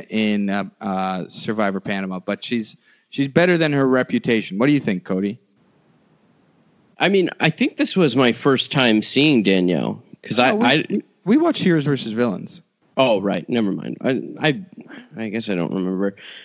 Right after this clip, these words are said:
Speaker 2: Um, but yeah, I think, uh, I don't know. She, she was okay, but she was another person on one of these seasons of Survivor where I just knew they weren't going to win.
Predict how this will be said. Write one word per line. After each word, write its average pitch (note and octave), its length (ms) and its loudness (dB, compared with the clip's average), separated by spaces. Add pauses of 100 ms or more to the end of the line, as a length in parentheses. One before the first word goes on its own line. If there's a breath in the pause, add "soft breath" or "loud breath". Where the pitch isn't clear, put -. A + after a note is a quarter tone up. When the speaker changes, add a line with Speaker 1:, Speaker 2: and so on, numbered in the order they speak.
(140 loud breath)
Speaker 2:
Um, A#2 580 2
but D3 300 0 (400)
yeah, A#2+ 440 2 (220)
I D#3+ 160 2
think, G3 420 -2
uh, D#3 400 2 (580 loud breath)
I E3 80 0
don't E4+ 140 4
know. C#3 220 4
She, - 320 -4 (160)
she A3 180 -2
was C#4 180 2
okay, B2+ 640 2 (360 soft breath)
but E3 140 2
she A#3 120 2
was A3+ 140 4
another F#3+ 280 4
person B2+ 800 2 (300)
on C#3+ 440 4
one A#2+ 140 4
of C#3 80 4
these D3+ 160 4
seasons D#3 340 2
of D3 120 0
Survivor C#3 500 2
where B2 200 4
I B2 100 4
just A#2 240 0
knew B2 500 4 (440 soft breath)
they B2 120 6
weren't A#2+ 320 2
going A2+ 300 4
to G#2+ 100 -2
win. G2+ 400 2